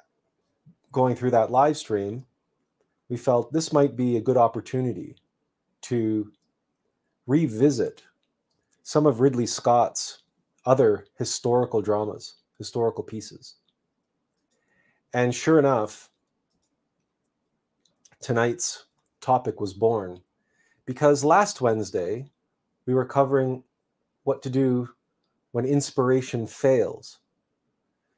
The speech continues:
So why not take an opportunity to discuss some art, some film, which clearly didn't fail, and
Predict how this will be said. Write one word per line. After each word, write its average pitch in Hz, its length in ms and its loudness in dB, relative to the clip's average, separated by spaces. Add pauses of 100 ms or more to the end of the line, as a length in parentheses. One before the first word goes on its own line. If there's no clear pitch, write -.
So 131 520 2 (280)
why 139 300 0
not 151 460 -2 (220)
take 143 220 4
an 139 80 2
opportunity 127 880 -2 (560)
to 123 260 0
discuss 123 800 -4 (800)
some 110 560 -2 (680)
art, 131 380 2
some 110 300 -8
film, 120 640 -2 (1200)
which 127 580 -2 (800)
clearly 135 640 2
didn't 139 340 -2
fail, 120 640 -2 (400)
and 104 340 -8